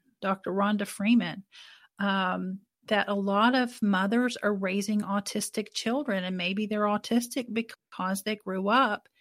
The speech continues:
or were exposed to a toxic environment at a young age. So we gotta really think about, you know, starting a family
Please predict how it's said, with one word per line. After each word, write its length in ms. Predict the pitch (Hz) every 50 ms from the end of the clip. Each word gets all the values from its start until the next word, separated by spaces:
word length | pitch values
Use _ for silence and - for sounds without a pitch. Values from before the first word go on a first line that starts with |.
| _ _ _ _ _ _ _ _ _ _
or 200 | - 220 208 208
were 160 | 208 208 202
exposed 920 | 202 196 - - - - - 233 240 247 240 220 208 202 196 - - - -
to 520 | - - 226 208 202 196 202 196 196 -
a 80 | - 202
toxic 640 | 196 - - 196 190 185 - - - 190 - -
environment 640 | 180 185 170 170 175 185 190 202 208 208 202 202 - -
at 120 | 196 190
a 40 | 190
young 300 | 190 190 196 185 190 185
age. 460 | 196 196 190 180 175 - - - -
So 260 | - - - 202 196 196
we 160 | 196 214 208
gotta 260 | - 226 233 262 262
really 640 | 262 240 220 196 196 202 196 196 196 190 185 185
think 540 | 180 - - - - 240 240 262 302 247 -
about, 400 | 214 196 - 190 190 185 180 - - _ _ _ _ _ _ _ _ _ _ _ _
you 100 | - 214
know, 200 | 202 185 180 196
starting 480 | - - - - 220 240 254 262 240 226
a 40 |
family 640 | 220 - - 220 226 269 359 349 233 - - - -